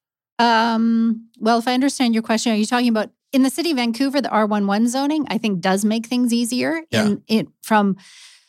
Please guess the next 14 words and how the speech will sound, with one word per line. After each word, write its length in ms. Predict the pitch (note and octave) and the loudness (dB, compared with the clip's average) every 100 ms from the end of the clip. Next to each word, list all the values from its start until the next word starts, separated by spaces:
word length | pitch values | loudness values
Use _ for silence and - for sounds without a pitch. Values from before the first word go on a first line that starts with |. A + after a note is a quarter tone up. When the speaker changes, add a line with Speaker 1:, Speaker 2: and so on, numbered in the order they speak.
| _ _ _ _ | _ _ _ _
Speaker 1:
a 40 | G3+ | 2
number 460 | G#3 G#3+ G#3 G#3 | 4 2 2 0
of 260 | G3 F#3+ F3 | 0 -2 -4
ways 460 | F3 F#3+ F#3 F#3 G3+ | -2 0 0 0 -2
in 100 | F#3 | -2
terms 300 | - G3 F#3 | -2 0 0
of 80 | F3 | -4
it 100 | - | -6
streamlines 680 | - - G#3 G3 F#3+ F#3 E3+ | -4 0 2 2 0 -2 -4
a 80 | - | -4
lot 140 | F3 D#3+ | -4 -4
of 80 | - | -2
processes. 880 | G#3 A3 A3+ A#3 - A#3 A3+ A3+ - _ | 0 0 0 -2 0 0 0 -2 -8 _
It 300 | F#3 F3 F3 | -4 -4 -6